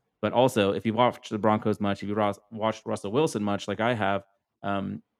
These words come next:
I'm a huge Russell Wilson fan, which hurts me to say this season, but, um, he loves throwing it to the tight ends. We've seen, um, him make, uh, Will Dissly, uh, relevant.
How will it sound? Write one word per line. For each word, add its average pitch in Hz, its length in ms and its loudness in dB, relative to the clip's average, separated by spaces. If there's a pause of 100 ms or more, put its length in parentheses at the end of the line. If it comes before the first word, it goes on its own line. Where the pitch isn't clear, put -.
(720)
I'm 92 60 -14
a 101 40 -10
huge 98 440 -8 (280)
Russell 95 300 -6
Wilson 92 320 -10
fan, 92 260 -6
which 92 140 -10
hurts - 300 -10
me 95 100 -8
to 92 80 -12
say 90 240 -6
this 90 180 -8
season, 92 380 -8
but, 101 220 -6 (440)
um, 101 380 0 (180)
he 131 140 4
loves 117 260 4
throwing 113 160 0
it 101 60 -6
to 98 80 -10
the 104 80 -4
tight 101 260 -2
ends. 101 180 -4
We've 101 160 -6
seen, 104 280 -4 (340)
um, 98 180 -4
him 101 200 -2
make, 101 320 -4 (180)
uh, 95 140 -6
Will 113 260 0
Dissly, 104 520 -4 (300)
uh, 92 220 -4
relevant. 90 540 -4